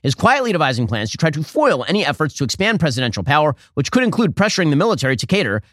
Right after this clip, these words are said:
to his political needs. Those taking part in the effort told N B C News they are studying Trump's past actions and twenty twenty-four policy positions, so they will be ready if he wins in November.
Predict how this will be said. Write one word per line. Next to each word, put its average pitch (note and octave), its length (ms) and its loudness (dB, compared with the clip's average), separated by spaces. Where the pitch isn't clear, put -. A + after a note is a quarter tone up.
to - 60 -2
his E3 120 2
political C3+ 340 0
needs. F#3+ 400 0
Those D#3 140 2
taking D#3+ 240 0
part G#3+ 180 2
in A3 60 -2
the E3 100 0
effort C3 220 -2
told G#3+ 220 0
N D3 120 0
B A#2+ 60 0
C B2 140 -2
News D#3+ 220 2
they C#3+ 80 0
are B2 60 0
studying A3 340 0
Trump's D3+ 220 -2
past A#2+ 260 0
actions D3 320 0
and G#2 100 -4
twenty F3 220 0
twenty-four C#3 360 -2
policy C3+ 280 0
positions, D#3 480 -2
so - 120 -2
they F3 60 4
will F3+ 100 4
be E3 120 4
ready F3+ 360 2
if C#3+ 100 0
he F#3+ 80 4
wins B2+ 200 2
in C#3+ 60 2
November. E3+ 400 0